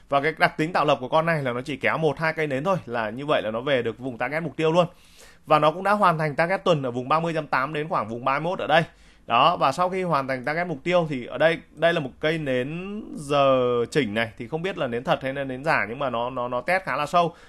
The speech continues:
Tức là nó test về đến tận vùng hai mươi tám, sau đó rút chân lên. Ờ, thì trên góc độ kỹ thuật ở trong tuần tới, theo, ờ, quan điểm cá nhân của Lê, như vậy là cổ phiếu này sẽ quay về vùng hai mươi chín cộng trừ không chấm ba.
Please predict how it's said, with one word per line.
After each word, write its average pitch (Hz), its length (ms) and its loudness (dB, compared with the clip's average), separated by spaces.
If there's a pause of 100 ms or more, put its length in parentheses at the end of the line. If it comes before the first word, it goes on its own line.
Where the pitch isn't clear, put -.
(140)
Tức 185 80 4
là 196 80 8
nó 160 100 6
test 208 260 2
về 147 200 4
đến 135 160 0
tận 156 160 0
vùng 139 120 -4
hai 156 120 -2
mươi 160 80 -2
tám, 143 260 0
sau 160 140 0
đó 139 140 2
rút 170 180 -8
chân 180 160 -2
lên. 190 180 2 (480)
Ờ, 143 220 2
thì 156 160 0
trên 202 180 -4
góc 226 120 2
độ 170 100 2
kỹ 156 100 -6
thuật 180 220 0
ở 127 140 -2
trong 175 180 -4
tuần 160 160 -6
tới, 139 360 2
theo, 170 300 0
ờ, 165 340 2 (260)
quan 165 160 0
điểm 135 120 -4
cá 107 60 0
nhân 151 160 -4
của 135 180 -6
Lê, 160 200 2
như 165 140 -4
vậy 139 200 0
là 110 120 0
cổ 104 180 -6
phiếu 104 180 -4
này 131 200 -2
sẽ 110 200 -8 (120)
quay 185 260 2
về 151 240 0
vùng 123 200 -6
hai 151 180 0
mươi 156 100 -4
chín 135 280 -6
cộng 127 220 -2
trừ 127 140 -4
không 147 180 -6
chấm 135 140 -6
ba. 175 220 4